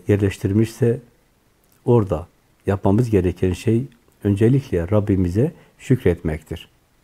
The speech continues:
Bir muradi vardır. "Ne de az şükrediyorsunuz." buyuruyordu. İnşallah az şükretmeyeceğiz, çok şükredeceğiz,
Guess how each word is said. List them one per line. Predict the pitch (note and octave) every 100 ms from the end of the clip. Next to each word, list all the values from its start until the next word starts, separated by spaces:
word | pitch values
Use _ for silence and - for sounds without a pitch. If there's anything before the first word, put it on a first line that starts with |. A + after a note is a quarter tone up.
| _ _ _ _ -
Bir | F#2 E2+ -
muradi | G2+ G2+ A2 G#2+
vardır. | G2 F#2+ A2+ C#3+ _ _ _
"Ne | G2+
de | G2
az | E2+ -
şükrediyorsunuz." | - - F#2 F#2+ F2 F#2+ F#2 F#2+
buyuruyordu. | F#2 F#2 F#2 G2 C3+ - _ - _ - - - _ _ _ _ _ _ _ - -
İnşallah | B2+ - A2 G#2+ A2+ A#2 - -
az | G#2 A#2 - _
şükretmeyeceğiz, | - G#2+ - C#3 A#2+ F2+ F2+ F#2+ B2+ - _
çok | A#2+ B2+
şükredeceğiz, | A2+ - F#2 F2+ F2+ G2 A2+